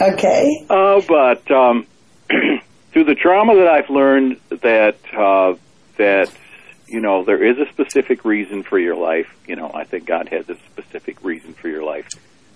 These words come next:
Speaker 2: Doesn't matter, you know, how much you've gone through. There is a specific, specific reason for your life, and that you're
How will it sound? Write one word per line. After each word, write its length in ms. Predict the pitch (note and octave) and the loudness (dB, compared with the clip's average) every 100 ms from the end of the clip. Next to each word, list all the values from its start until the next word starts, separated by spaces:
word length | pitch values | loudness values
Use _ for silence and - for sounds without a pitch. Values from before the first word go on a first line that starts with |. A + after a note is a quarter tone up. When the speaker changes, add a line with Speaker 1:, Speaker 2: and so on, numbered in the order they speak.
| _ | _
Speaker 2:
Doesn't 260 | F2+ F2+ G2 | -8 -8 -4
matter, 320 | F#2 F2 E2+ | -2 0 0
you 120 | F2+ | -4
know, 120 | E2 E2+ | -8 -10
how 140 | F#2+ | -10
much 160 | F2+ - | -10 -12
you've 100 | - | -6
gone 300 | F#2 F2+ F2 | -2 -2 -4
through. 260 | - E2+ - _ _ - | -10 -14 -14 _ _ -6
There 140 | F2+ | -6
is 80 | D#2+ | -6
a 40 | |
specific, 560 | - - - - A#2 - _ - | -14 -20 -8 -4 -4 -4 _ -20
specific 540 | - - - - C3+ | -18 -6 -4 -4 -6
reason 300 | G#2 G#2 G#2 | -6 -6 -8
for 140 | G#2 G#2 | -10 -10
your 120 | F#2 | -6
life, 220 | F2 D#2 _ - | -6 -8 _ -14
and 120 | F2 | -14
that 120 | D#2+ | -12
you're 200 | - D2+ | -10 -12